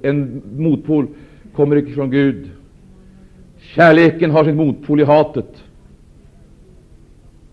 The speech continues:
Utan kärlek, utan hat blir det ingen kärlek. Alltså, förutsättningen, kärlekens förutsättning, det är hat.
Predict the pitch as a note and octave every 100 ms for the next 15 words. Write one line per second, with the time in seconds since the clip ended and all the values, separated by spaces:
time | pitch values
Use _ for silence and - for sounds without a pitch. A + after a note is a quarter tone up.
0 | - - - - - - - - - -
1 | - - - - - - - - - -
2 | - - - E3 E3 F3 F3 E3+ F#3+ E3
3 | D3 F3+ F3+ - - - - D#3+ D#3 E3
4 | D#3 F3+ F3+ - - C#3+ D3+ D#3 C#3+ C#3+
5 | C3+ C3+ C#3 - - - - - - B2+
6 | D3 - - G#3+ G3+ F3+ - G3+ G3 -
7 | F#3+ F#3 G3+ G3 E3 F#3 F#3 F3+ - F#3+
8 | E3 E3 F#3 F3+ E3 C#3+ D3 F3 E3 -
9 | - -